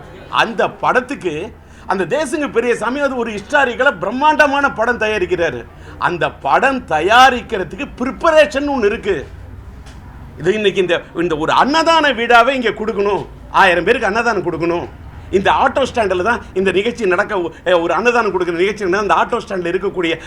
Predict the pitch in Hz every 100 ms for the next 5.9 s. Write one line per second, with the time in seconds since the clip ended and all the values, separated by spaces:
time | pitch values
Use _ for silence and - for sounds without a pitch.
0 | - 156 214 196 185 175 175 190 147 -
1 | - - 165 240 208 190 185 180 170 170
2 | 269 262 208 185 170 180 185 139 - -
3 | 151 226 208 190 185 185 233 208 190 208
4 | 247 233 196 208 220 180 254 208 196 -
5 | 285 269 247 220 233 202 160 147